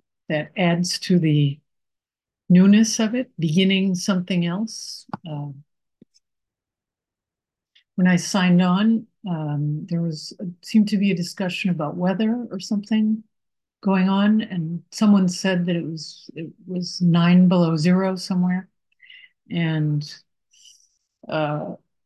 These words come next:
I, I, it's very cold here in Paris too, and, uh, I'm, I, I think it's below zero, but I don't know. Very cold. It even snowed today, which is very unusual.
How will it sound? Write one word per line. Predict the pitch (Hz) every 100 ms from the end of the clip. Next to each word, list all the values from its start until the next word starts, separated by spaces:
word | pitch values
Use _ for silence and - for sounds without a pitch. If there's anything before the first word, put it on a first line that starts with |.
| _ _ _ _ _ _ _ _ _ _ _ -
I, | 208
I, | 202 185 202 196 208 247 - _ _
it's | 240 -
very | 226 214 202
cold | - 196 170
here | 202 196
in | 180 160
Paris | 165 185 277 - -
too, | 190 240 - -
and, | 170 160 160 156 160 175
uh, | 175
I'm, | 160 156 - _ _ _ _ _ _ _ _ _
I, | 208 180 196
I |
think | - 208 185
it's | -
below | 202 175 170
zero, | 151 180 202 208
but | 208 151
I | 156
don't | 160 165 -
know. | 156 156 185 214 180 156 _ _ _ _ _ _ 285 277 247 - _ _ _ _ _ - -
Very | 180 156
cold. | 147 196 214
It | 185
even | 170 170
snowed | - 185 165 185 185
today, | 208 214 233
which | 214 -
is | 165
very | 185 180 170
unusual. | 156 151 151 208 262